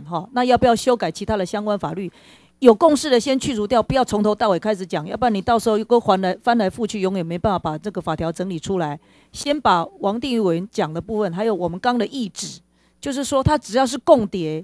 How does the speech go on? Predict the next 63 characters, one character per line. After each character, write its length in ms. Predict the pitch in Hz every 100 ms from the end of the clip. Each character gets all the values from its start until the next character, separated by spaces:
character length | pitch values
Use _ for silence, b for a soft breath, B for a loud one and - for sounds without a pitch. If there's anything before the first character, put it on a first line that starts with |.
| -
的 80 | -
部 200 | 214 269
分 320 | 208 240 151 -
哈， 260 | _ 190 156 - _ _ _ -
你 200 | 226 220
虽 180 | - 330
然 100 | 269
就 120 | 285
是 40 |
判 220 | 277 294
三 180 | 240 269
年 160 | 262 220
五 140 | 196
年， 260 | 175 160 170
不 80 | -
管 200 | 262 202
是 100 | 247
你 100 | 233
交 220 | 190 254
付 120 | 247 -
什 140 | 196
么 80 | 226
样 100 | 226
的 80 | 196
特 160 | 247
别 160 | 214 190
的 80 | 185
秘 200 | 220 214
密， 200 | 214 170
他， 80 | - -
我 160 | 202
们 160 | 196 240
觉 120 | 226
得 120 | 220
就 140 | 214 254
应 180 | 247 247
该 140 | 233
重 260 | - 262 175
罚。 320 | 185 147 147 _ _ _ _
那 100 | 294
这 120 | -
样 140 | 330 277
子 80 | 226
的 80 |
话 220 | 233 277 226
呢， 120 | 220
可 200 | - 220
不 100 | 247
可 160 | 247
以 180 | 226 180 151
放 220 | 285 233
在 240 | 247 220 - _
二 120 | 277
十 60 | 240
四 180 | - 254
条 180 | 190
之 180 | 180 -
一 100 | 240
的 80 | 208
条 220 | 190 185
文 180 | 190 180
里 80 | 156
面？ 240 | 180 165